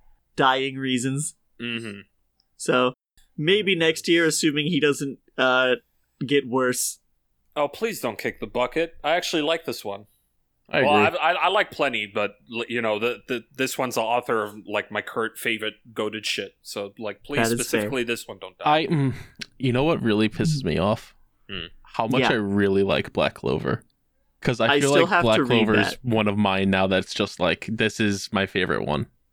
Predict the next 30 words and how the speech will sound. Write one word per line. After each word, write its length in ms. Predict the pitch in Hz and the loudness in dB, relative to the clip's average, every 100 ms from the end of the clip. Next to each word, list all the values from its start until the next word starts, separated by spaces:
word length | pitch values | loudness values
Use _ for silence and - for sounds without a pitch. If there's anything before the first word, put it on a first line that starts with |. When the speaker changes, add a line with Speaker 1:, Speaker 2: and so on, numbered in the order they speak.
| _ - _ _ | _ -20 _ _
Speaker 2:
I, 140 | 160 190 - | -2 -2 -2
I, 160 | 180 - _ _ _ _ _ - | -4 -4 _ _ _ _ _ -4
like, 220 | 170 - 143 | -2 -2 -4
I, 120 | - - _ _ _ | -6 -6 _ _ _
the 120 | 160 | -4
way 220 | 180 320 427 | 0 0 2
that 140 | 330 | -2
you 120 | 262 240 | -2 -6
talk 300 | - 170 165 | -2 -2 0
about 280 | 151 139 | -2 0
Black 240 | 131 135 - | 0 0 -2
Clover 360 | 135 113 131 | -2 -2 -2
sometimes, 500 | - 143 147 156 156 | -4 -6 -2 -4 -4
I 200 | 156 151 | -2 -2
swear 540 | 151 - 190 240 175 147 135 | -2 -2 0 0 -4 -14 -6
th-, 120 | 143 | -4
it's, 140 | 151 175 | -2 -2
like, 180 | 170 143 | -2 0
all, 360 | 170 196 - _ _ _ | -2 -2 -10 _ _ _
like, 220 | 143 131 - - | -4 -4 -4 -20
backhanded 800 | 107 139 143 - 135 135 127 113 - | -4 -2 0 -2 -4 -2 -6 -6 -12
compliments. 580 | - 120 - 110 104 113 | -4 -4 -4 -8 -8 -4
It's 220 | 127 127 | -4 -2
like 160 | 151 160 | -2 0
a 80 | 151 | 0
love-hate 480 | 156 175 165 151 | 0 0 -2 -4
relationship. 560 | 135 123 123 123 - 110 | -4 -4 -2 -4 -4 -6
It's 160 | - 147 | -4 -4
like, 160 | 139 185 | -4 -2
yeah, 440 | 254 269 185 | 0 2 0